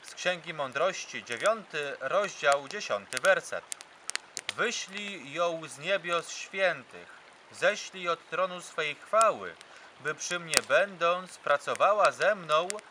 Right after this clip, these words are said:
i żebym poznał, co jest Tobie miłe”. W Starym Testamencie ludzie uważali, że Pan Bóg oczywiście jest, istnieje, żyje, ale mieszka na drugim krańcu wszechświata.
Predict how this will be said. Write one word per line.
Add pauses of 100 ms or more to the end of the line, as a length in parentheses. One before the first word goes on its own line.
(220)
i
żebym
poznał, (360)
co
jest (220)
Tobie
miłe”. (1200)
W
Starym
Testamencie
ludzie
uważali,
że
Pan
Bóg
oczywiście
jest,
istnieje,
żyje, (680)
ale
mieszka
na
drugim
krańcu
wszechświata.